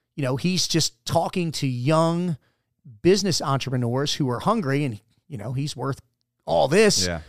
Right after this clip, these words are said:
Speaker 1: And going, "Listen, this is what," and, and we're raw. Like, we give it to 'em raw. Now, we're not effing people out or anything like that, but we just, we put it in a way that people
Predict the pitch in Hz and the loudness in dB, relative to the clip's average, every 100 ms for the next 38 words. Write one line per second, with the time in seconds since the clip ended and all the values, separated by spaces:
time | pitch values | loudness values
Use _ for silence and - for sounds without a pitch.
0 | - - 156 156 170 147 156 240 - 151 | -16 -4 0 4 4 4 2 2 2 -2
1 | 85 _ _ _ _ _ _ _ - 208 | -6 _ _ _ _ _ _ _ -2 -2
2 | - 190 170 175 185 165 - 165 220 165 | 0 0 0 0 0 -2 -2 0 0 2
3 | 151 - - 120 - 131 202 233 156 147 | 2 0 -4 -10 -8 -4 -4 -2 -4 -2
4 | - 139 127 151 - - _ _ - 165 | -4 -4 -4 -6 -8 -14 _ _ -8 -4
5 | 160 147 - _ _ _ 151 185 185 - | -2 -2 -6 _ _ _ -2 0 -2 -6
6 | _ 139 - 147 - 147 135 131 147 139 | _ -6 -2 -2 -2 -2 -2 -4 -2 -2
7 | 127 123 131 123 117 135 170 - 180 147 | -2 -4 -6 -6 -6 -4 -4 -6 -6 -4
8 | 160 160 143 - 143 143 - - 226 415 | -2 -2 -2 -4 -4 -4 0 0 0 0
9 | 175 147 123 139 151 180 208 - _ _ | 0 0 0 -2 0 0 -2 -8 _ _
10 | _ _ _ _ _ _ 147 - - 196 | _ _ _ _ _ _ -10 -8 -4 -2
11 | 190 170 - | 2 2 0